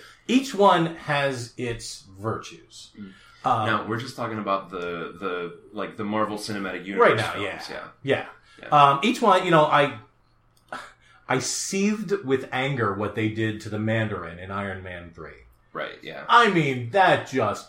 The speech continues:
Speaker 1: pissed me off. I mean,
Speaker 2: Mm-hmm.
Speaker 1: here is, is Iron Man's probably his best known villain.
Speaker 2: Right, yeah.
Speaker 1: Easily his best known
Speaker 2: Which he
Speaker 1: villain.
Speaker 2: doesn't have many well-known villains.
Speaker 1: No,
Speaker 2: <laughs>
Speaker 1: you really didn't have a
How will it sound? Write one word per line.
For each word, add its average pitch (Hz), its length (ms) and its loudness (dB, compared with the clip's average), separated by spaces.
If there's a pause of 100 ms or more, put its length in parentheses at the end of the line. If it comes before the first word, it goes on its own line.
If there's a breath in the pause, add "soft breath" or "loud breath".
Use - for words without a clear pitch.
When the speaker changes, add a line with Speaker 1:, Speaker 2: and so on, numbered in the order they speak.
(160)
Speaker 1:
pissed 208 420 6
me 151 260 2
off. 127 460 2
I 110 40 -10
mean, 156 240 2
Speaker 2:
Mm-hmm. - 580 -14
Speaker 1:
here 208 240 8
is, 143 380 0
is 123 160 -4
Iron 147 400 2
Man's 139 240 0
probably 165 800 4 (260 soft breath)
his 143 260 0
best 123 520 -4
known 107 280 -2
villain. - 180 -12 (320)
Speaker 2:
Right, - 360 -4
yeah. 120 280 -4 (120)
Speaker 1:
Easily 185 540 4
his 120 220 2
best 101 340 -4
known - 140 -4
Speaker 2:
Which - 160 -6
he - 80 -10
Speaker 1:
villain. 143 140 -8
Speaker 2:
doesn't 135 320 -6
have 143 420 -6 (360)
many 110 380 -6
well-known 113 500 -4
villains. 120 380 -2
Speaker 1:
No, 202 720 10
Speaker 2:
<laughs> 165 40 2
Speaker 1:
you 254 160 4
really 311 400 4
didn't 277 380 4
have 330 340 4
a 190 140 6